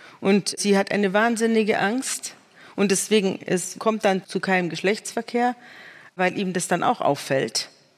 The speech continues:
Und, äh, dann zieht sie sich an und haut ab. Und er läuft ihr noch zur Bushaltestelle nach und entschuldigt sich und sagt, "Sorry, es tut mir leid, gibst du mir noch einen Abschiedskuss?" Und sie sagt, "Nein."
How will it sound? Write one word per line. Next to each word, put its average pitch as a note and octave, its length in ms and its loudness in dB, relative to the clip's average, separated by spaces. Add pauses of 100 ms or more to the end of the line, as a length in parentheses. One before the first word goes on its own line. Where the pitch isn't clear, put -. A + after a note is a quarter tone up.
(340)
Und, F#3+ 500 0
äh, F#3 120 0
dann F3+ 180 0
zieht A3 180 -4
sie F#3+ 140 -6
sich E3+ 200 -6
an F#3+ 140 -4
und F#3+ 160 -6
haut E3 260 -4
ab. - 340 -6
Und F#3 160 -4
er E3+ 80 2
läuft F3+ 280 0
ihr F3 80 -2
noch F3+ 140 -4
zur F3 160 -4
Bushaltestelle D3 800 -4
nach D3 340 -4 (220)
und G3 160 0
entschuldigt F#3 500 -4
sich C3+ 240 -8
und E3 100 -4
sagt, - 260 -8
"Sorry, E3+ 440 0 (640)
es - 80 -18
tut - 220 -6
mir F3+ 100 2
leid, F3 280 2 (160)
gibst - 260 -2
du A#3 40 4
mir A3 120 6
noch G#3 140 2
einen A3 100 -2
Abschiedskuss?" - 840 -6 (1080)
Und F#3 160 4
sie G3 140 4
sagt, - 480 -2 (440)
"Nein." D#3+ 500 2